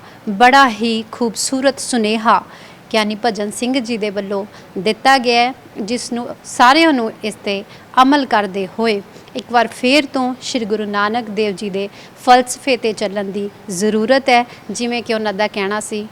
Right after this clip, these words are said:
"ਮਾਨਸ ਕੀ ਜਾਤ ਸਭ ਹੈ, ਏਕ ਹੈ ਪਹਿਚਾਨ ਵੋ।" ਤਾਈਓ ਜਿਹੜਾ ਜੱਗ ਹੈ,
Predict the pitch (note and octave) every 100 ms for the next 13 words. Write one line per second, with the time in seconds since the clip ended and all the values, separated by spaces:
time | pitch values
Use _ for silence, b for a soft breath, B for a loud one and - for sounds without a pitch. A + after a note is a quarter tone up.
0 | A3 G#3+ A#3 A#3+ C4 C4 - A3+ F3 G#3+
1 | G3 - - - A#3+ F#3+ F#3+ G3+ B B
2 | - A#3+ A#3 G#3+ G3+ B B - A3+ G#3+
3 | - A#3+ A#3 G3+ G#3 G#3 B B - C#4
4 | D4 D#4 D4 A3 G#3 G#3 G3 - G#3+ E3+
5 | A3+ A3+ G#3+ G3+